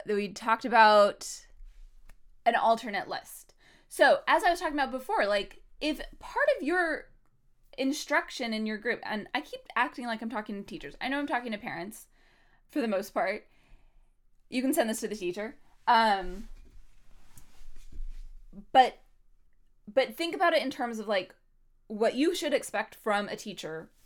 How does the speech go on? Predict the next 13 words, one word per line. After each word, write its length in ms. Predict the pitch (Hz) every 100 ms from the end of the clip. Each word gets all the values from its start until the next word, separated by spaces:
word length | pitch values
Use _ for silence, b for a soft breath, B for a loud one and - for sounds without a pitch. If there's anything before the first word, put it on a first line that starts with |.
| _ -
with, 220 | 202 -
that 160 | 190 208
has 220 | 214 175
compassion, 600 | - 208 - - 208 330 b b b b b b b
what 300 | - 226 233
good 140 | 233 226
teaching 460 | 220 - 202 185 _ _ -
can 720 | - 330 349 294 220 208 208 -
look 260 | 208 196
like, 320 | 202 175 277
should 540 | - - 311 277 240 -
look 240 | 190 190 -
like. 460 | 170 220 302 _